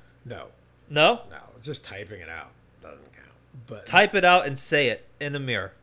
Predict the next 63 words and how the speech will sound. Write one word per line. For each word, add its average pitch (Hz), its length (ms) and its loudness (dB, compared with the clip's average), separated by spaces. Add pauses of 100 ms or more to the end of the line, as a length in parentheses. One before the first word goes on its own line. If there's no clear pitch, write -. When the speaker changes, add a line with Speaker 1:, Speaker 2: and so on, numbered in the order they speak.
(120)
Speaker 2:
and 135 100 -6
let 139 160 4
us 139 160 0
know. 139 420 2
Speaker 1:
<laughs> - 60 -16
Speaker 2:
And 185 220 4
then, 202 80 4
'cause 180 160 0
then 214 160 4
if 226 120 0
you 190 80 -6
do 196 220 -2
die, 170 280 4
then 160 160 -6
you 160 100 -4
are 190 220 4
a 190 60 0
ghost. 139 420 0
You 147 80 -6
can 190 220 -2
follow 156 440 2
up 185 240 2
your 170 100 0
review, 135 260 0
which 156 320 0
hits 196 380 -2
your 214 120 6
Speaker 1:
Oh, 233 100 10
Speaker 2:
thing. 214 80 8
Speaker 1:
yeah? 294 260 10
Oh. 254 540 10
Speaker 2:
And 214 180 8
then 185 160 6
you 196 100 0
can 185 140 2
say, 156 380 4 (400)
your 190 120 10
co-, 220 100 4
Speaker 1:
Damn. 196 160 6
Speaker 2:
you 196 60 2
can, 180 200 2
you 185 120 0
can 160 220 2
Speaker 1:
See, 185 220 -2
that's 208 340 0
your, 170 340 0
Speaker 2:
you, 170 160 0
Speaker 1:
your 160 200 -4
full 180 160 4
Speaker 2:
yes. 156 160 8
Speaker 1:
circle. 185 360 -2
You 143 120 -4
are 147 100 0
so 147 160 -6
Speaker 2:
Yes, 147 260 6
Speaker 1:
fucking 170 160 -4
Speaker 2:
you 170 140 2
Speaker 1:
good 135 80 -4
Speaker 2:
can, 147 180 4
Speaker 1:
at 131 60 -10
Speaker 2:
you 147 100 -2
Speaker 1:
it. 135 60 -10
Speaker 2:
can, 120 200 -4